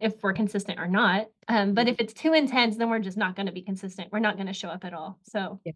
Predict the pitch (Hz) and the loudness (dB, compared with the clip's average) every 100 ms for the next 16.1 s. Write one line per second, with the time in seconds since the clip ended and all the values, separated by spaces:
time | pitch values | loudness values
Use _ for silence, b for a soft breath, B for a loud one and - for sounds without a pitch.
0 | - 196 190 - 254 - 220 - - 285 | -4 -2 -2 -6 -10 -6 -6 -4 -6 -2
1 | - 339 - 339 294 240 208 190 175 170 | 0 0 2 0 2 4 4 6 6 4
2 | 190 185 170 170 202 269 240 180 170 165 | 4 0 2 0 2 2 2 -2 0 0
3 | 160 160 156 B B - 226 233 214 - | 2 2 2 B B 2 4 4 2 2
4 | 214 208 208 226 226 208 233 311 233 - | 2 4 2 2 0 -2 2 4 2 0
5 | - 220 208 208 233 269 - 190 - 185 | -2 2 2 4 2 0 -4 -12 -4 -2
6 | 175 160 165 185 254 240 160 160 160 - | 2 2 2 2 2 2 2 2 0 -10
7 | B - 226 226 233 294 269 240 - 190 | B -8 -2 4 6 6 4 0 -2 0
8 | 185 180 156 160 143 143 156 170 - b | 2 2 2 0 -2 -2 -2 -4 -6 b
9 | - 226 226 233 208 185 - - 202 - | 2 4 6 6 6 4 -2 0 0 0
10 | 262 277 254 262 - 214 202 196 165 170 | 2 2 2 0 4 4 4 2 0 0
11 | 165 175 170 202 208 185 - 190 190 185 | -2 -2 0 2 2 0 -2 -2 -2 -2
12 | 175 143 160 202 196 170 170 214 247 233 | 0 -2 -2 -2 0 0 0 0 0 -2
13 | 240 196 139 151 202 - 160 156 160 - | 0 2 2 2 0 0 0 2 -2 -6
14 | - _ 202 208 269 294 285 269 240 233 | -18 _ 0 4 6 4 6 4 4 2
15 | 226 226 208 202 208 202 190 165 180 202 | 2 0 0 0 0 2 2 2 2 0
16 | 208 | -2